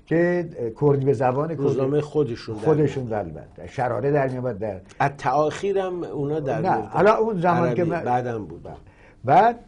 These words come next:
Speaker 1: <clears throat> که راجع به این سه تا واقعاً مام جلال سنگ تموم بودش. اینا یارای مام جلال بودن.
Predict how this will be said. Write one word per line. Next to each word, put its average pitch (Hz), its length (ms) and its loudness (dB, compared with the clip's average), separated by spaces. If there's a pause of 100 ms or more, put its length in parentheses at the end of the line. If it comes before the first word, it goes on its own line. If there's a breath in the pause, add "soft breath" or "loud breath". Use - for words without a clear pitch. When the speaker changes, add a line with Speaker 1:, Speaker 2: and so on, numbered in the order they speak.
Speaker 1:
<clears throat> - 520 -6
که 175 100 2
راجع 160 300 6
به 208 160 6
این 196 100 -6
سه 156 220 -2
تا 156 440 0
واقعاً 127 300 0
مام 110 240 -4
جلال 123 380 -4
سنگ 107 320 -6
تموم 82 240 -10
بودش. 62 300 -20 (440 soft breath)
اینا 214 180 0
یارای 185 440 6
مام 131 200 -2
جلال 107 280 -4
بودن. 92 200 -8